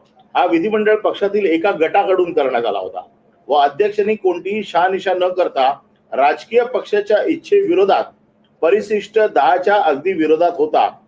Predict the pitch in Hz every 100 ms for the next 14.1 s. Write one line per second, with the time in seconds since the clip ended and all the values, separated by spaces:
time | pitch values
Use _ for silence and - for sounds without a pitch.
0 | _ _ 156 185 196 202 170 156 139 190
1 | 196 185 196 170 160 190 185 170 170 185
2 | 185 156 175 175 147 135 170 190 - -
3 | _ - 202 185 151 151 175 196 202 147
4 | 151 127 139 - _ _ _ _ _ _
5 | _ - - - 202 220 240 226 220 226
6 | 226 226 208 196 190 185 - 147 104 -
7 | _ _ _ _ - 190 190 196 240 240
8 | 233 233 226 190 180 185 131 101 - _
9 | _ 180 190 - 180 196 240 220 208 214
10 | 220 214 202 214 156 180 196 226 165 156
11 | 170 - _ _ _ 220 262 277 262 240
12 | 226 240 240 240 233 - _ - 165 165
13 | 190 127 - 170 214 240 220 - 175 139
14 | 110